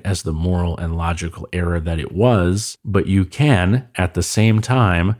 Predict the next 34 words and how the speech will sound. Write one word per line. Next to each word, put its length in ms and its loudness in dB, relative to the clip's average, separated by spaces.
recognize 760 0
that 160 -6
you 280 0
are 100 2
not 320 0
the 80 -2
sum 440 0
total 440 -2
of 120 -4
all 300 -2
your 200 -2
moral 480 0
and 120 -4
logical 540 -6
errors 560 2
any 300 6
more 340 6
than 140 2
you 160 2
are 160 2
the 100 -2
sum 320 0
total 460 -2
of 220 -4
all 340 -6
the 120 -8
times 520 -4
you 100 0
were 380 -2
rightly 580 0
moral 560 -4
and 300 -6
rightly 400 -2
logical. 640 -8